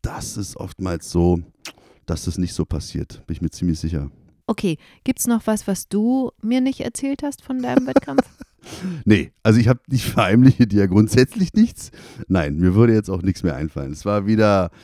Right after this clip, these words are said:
Speaker 1: tolle zwei Tage waren es wieder und ich freue mich auf die, ich weiß gar nicht, nächste, übernächste Woche geht's weiter.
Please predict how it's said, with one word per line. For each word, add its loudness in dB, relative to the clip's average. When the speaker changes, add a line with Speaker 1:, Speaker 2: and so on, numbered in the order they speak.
Speaker 1:
tolle 4
zwei 2
Tage 2
waren 2
es -2
wieder 6
und 4
ich -4
freue 0
mich 0
auf -4
die, 2
ich -4
weiß -4
gar -4
nicht, -6
nächste, -2
übernächste 0
Woche 0
geht's -2
weiter. 2